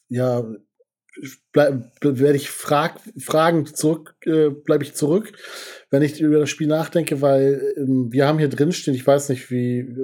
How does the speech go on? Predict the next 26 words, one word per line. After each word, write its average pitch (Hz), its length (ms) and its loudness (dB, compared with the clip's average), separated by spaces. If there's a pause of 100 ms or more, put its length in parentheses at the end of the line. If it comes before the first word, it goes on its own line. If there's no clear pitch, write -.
ob 117 160 -8
es 120 100 -4
da 123 100 0
schon 120 220 -4
nähere 151 280 2
Infos 147 280 -4
zu 151 100 -8
gibt, 147 220 -4
wir 123 80 2
haben 123 80 -2
hier 127 80 0
drin 131 200 0
stehen, 131 180 -2
erstes 123 360 -4
Quartal 131 340 -2
vierundzwanzig 139 520 -4
soll's 147 240 -2
rauskommen. 160 460 -4 (1040)
Das, - 400 -4
äh, 131 540 4
nach 135 200 -2
den 151 140 0
ganzen 151 240 0
Verschiebungen 156 540 -2
und 165 40 0
so 165 260 -2